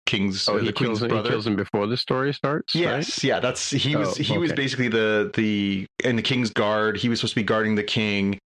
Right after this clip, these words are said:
Speaker 1: The, when, when Aerys thought that, uh, that the, the forces, the forces from the north, the Baratheons and the Starks and everybody were gonna come and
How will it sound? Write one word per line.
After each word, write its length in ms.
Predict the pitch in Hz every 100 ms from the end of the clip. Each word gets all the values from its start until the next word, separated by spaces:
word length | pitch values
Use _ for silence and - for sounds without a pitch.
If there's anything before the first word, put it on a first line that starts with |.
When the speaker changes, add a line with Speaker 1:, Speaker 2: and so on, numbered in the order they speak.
| _ _
Speaker 1:
The, 480 | - 110 107 101 98
when, 540 | - 117 110 104 101 95 - _ _ -
when 340 | 110 113 104
Aerys 640 | - 127 120 117 - - - -
thought 280 | - 117 117 -
that, 400 | 117 110 - - - _ _
uh, 380 | - 107 101 95 80
that 180 | - 107 -
the, 380 | 107 95 90 90 -
the 60 | 107
forces, 580 | - 107 104 117 107 -
the 260 | 107 98
forces 320 | 92 113 107
from 140 | - 104
the 60 |
north, 200 | 101 104
the 80 | 104
Baratheons 760 | 101 101 101 104 104 101 98 98
and 200 | 98 98
the 120 | 98
Starks 460 | - 104 101 -
and 60 | 107
everybody 260 | 95 98 95
were 80 |
gonna 140 | 95 95
come 420 | - 107 101 98
and 320 | - 95 92